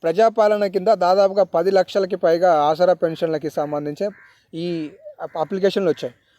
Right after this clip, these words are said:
అలాగే రాష్ట్ర ప్రభుత్వం ఏం చెప్తుంది అంటే, దాదాపుగా ఇప్పటి వరకు ఉన్న పెన్షన్లలో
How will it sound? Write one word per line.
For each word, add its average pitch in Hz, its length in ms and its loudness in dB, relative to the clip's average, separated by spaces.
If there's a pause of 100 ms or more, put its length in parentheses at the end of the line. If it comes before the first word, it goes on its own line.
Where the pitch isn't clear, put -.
(120)
అలాగే 202 240 2
రాష్ట్ర 180 320 2
ప్రభుత్వం 214 440 2
ఏం 185 140 -2
చెప్తుంది 156 360 -4
అంటే, 143 160 -4
దాదాపుగా 196 580 0
ఇప్పటి 190 280 0
వరకు 202 220 2
ఉన్న 185 100 -2
పెన్షన్లలో 160 680 -2